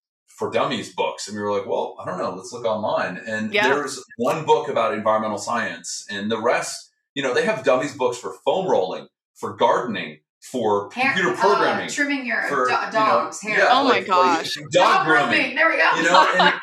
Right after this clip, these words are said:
Speaker 1: and, and we were like, and there was nothing about the ocean, nothing about animals, nothing about nature, nothing.
Speaker 2: Mm.
Speaker 1: And it's like, this is a series of books that have been around for decades. And you're like,
Speaker 2: Yes.
Speaker 1: "Wow." And how, like,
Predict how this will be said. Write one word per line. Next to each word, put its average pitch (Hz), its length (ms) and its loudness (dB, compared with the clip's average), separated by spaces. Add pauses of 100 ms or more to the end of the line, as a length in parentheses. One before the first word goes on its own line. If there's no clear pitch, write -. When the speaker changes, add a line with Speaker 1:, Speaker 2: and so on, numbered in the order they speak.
Speaker 1:
and, 180 140 4
and 180 160 -10
we 226 100 2
were 240 80 8
like, 196 380 2
and 160 120 -2
there 190 140 2
was 139 340 -4
nothing 143 520 0
about - 340 -2 (760)
the - 160 -6
ocean, 202 460 0 (240)
nothing 127 380 0
about - 360 -4
animals, 190 600 -2 (120)
nothing 113 440 -2
about 104 400 -2
nature, 196 540 -2 (120)
nothing. 165 640 -4 (260)
Speaker 2:
Mm. 208 40 -8
Speaker 1:
And 208 360 0
it's 156 200 -2
like, - 240 -4
this 190 180 -2
is 151 160 -6
a 127 60 -8
series - 520 -4
of 104 140 -8
books - 220 -2
that 98 80 -8
have 98 60 -10
been 113 100 -4
around 113 240 -4
for 104 240 -12
decades. - 640 -8
And 214 80 -6
you're 196 100 2
like, 170 180 -2
Speaker 2:
Yes. - 220 -12
Speaker 1:
"Wow." - 220 -2 (260)
And 107 300 -8
how, 120 320 -6
like, 117 260 -2